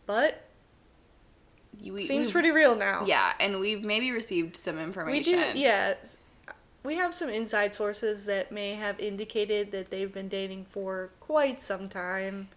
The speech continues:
Speaker 2: And I, when you told me that today from your source, um, I, I am really blown away because I was fully
Speaker 1: I was blown away too.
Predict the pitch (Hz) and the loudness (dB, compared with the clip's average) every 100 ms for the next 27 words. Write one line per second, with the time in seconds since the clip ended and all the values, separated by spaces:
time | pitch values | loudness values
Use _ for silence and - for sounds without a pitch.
0 | _ _ _ _ - 247 240 - 208 233 | _ _ _ _ 2 4 4 10 12 12
1 | 359 466 440 226 247 226 440 - 226 190 | 10 8 6 4 2 2 2 2 2 4
2 | 220 247 277 269 262 277 277 262 262 - | 2 2 6 6 4 0 2 2 2 -2
3 | - _ _ _ - 208 196 202 196 - | -8 _ _ _ -4 2 6 6 6 2
4 | - - 220 180 180 302 - - - - | -6 -4 4 6 6 6 0 -4 -10 -20
5 | - - _ _ - 208 185 175 175 - | -20 -20 _ _ 6 8 10 8 2 -10
6 | - _ - - _ - 262 349 480 494 | -20 _ -20 -20 _ 6 10 10 8 4
7 | 466 453 - - _ _ _ _ _ _ | 2 0 -2 -6 _ _ _ _ _ _
8 | _ _ _ - - 240 466 480 339 202 | _ _ _ 2 6 6 6 4 4 6
9 | 202 202 196 190 185 175 156 - 107 87 | 8 8 8 4 4 2 2 0 0 2
10 | 190 190 202 - 196 285 311 285 - 220 | 2 2 2 8 10 10 8 -2 -4 2
11 | 214 202 196 190 190 220 311 359 370 392 | 6 6 6 4 2 2 0 0 0 0
12 | 392 370 - 392 302 | 0 0 2 2 4